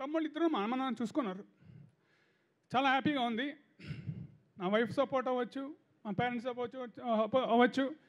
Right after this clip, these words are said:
వాళ్ళ కష్టం ఏంటంటే నన్ను, నన్ను ఇక్కడ చూడాలని. So, unfortunately, మా నాన్న లేరు, చూస్తుంటారు. Sorry, emotion అవుతున్నా, నాకు కొద్దిగా ఎమోషనల్.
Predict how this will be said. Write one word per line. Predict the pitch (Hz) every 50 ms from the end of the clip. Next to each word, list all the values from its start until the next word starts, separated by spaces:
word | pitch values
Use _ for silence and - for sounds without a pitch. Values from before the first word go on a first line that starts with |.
| _ _ _ _ _ _ _ _ _ -
వాళ్ళ | - 214 240 277 285 269
కష్టం | - 247 202 165 - 349 339 311
ఏంటంటే | 294 254 269 269 285 277
నన్ను, | 254 254 247 240 - - - -
నన్ను | 254 269 285 285 262
ఇక్కడ | 285 285 247 - -
చూడాలని. | 240 233 226 214 196 175 175 175 - - - - _ _ - - - - - - - _ _ _ _ _ - _ _ _ _ _ _ -
So, | 240 226 226 202 208
unfortunately, | 214 202 269 269 262 277 285 285 269 262 285 294 269
మా | 240 240 240
నాన్న | 269 269 247 202
లేరు, | 196 196 220 220 269 294 302 320 - - - - - - _ _ - _ _ _ - - - - _ -
చూస్తుంటారు. | 233 220 - - 269 214 226 220 196 - - _ _ - - - - - - - - - - - - - - - _ _ - - - - - - - - - - - - - - - - - - 226
Sorry, | 240 262 277
emotion | 247 233 269 285 277 294 311 302
అవుతున్నా, | 254 233 - 269 240 240 285 302
నాకు | 294 -
కొద్దిగా | - 240 214 220 208 226
ఎమోషనల్. | 220 226 240 220 247 262 254 247 208 220